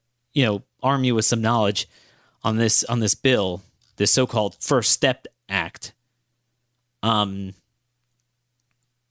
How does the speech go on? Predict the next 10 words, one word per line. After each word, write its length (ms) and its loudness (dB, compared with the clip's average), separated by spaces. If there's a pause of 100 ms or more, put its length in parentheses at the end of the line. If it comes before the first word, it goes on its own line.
(960)
you 80 2
know, 80 2
one 120 4
of 60 2
the 100 4
tactics 640 -4
they 180 0
employ 580 -8 (1800)
is 160 2
that 400 0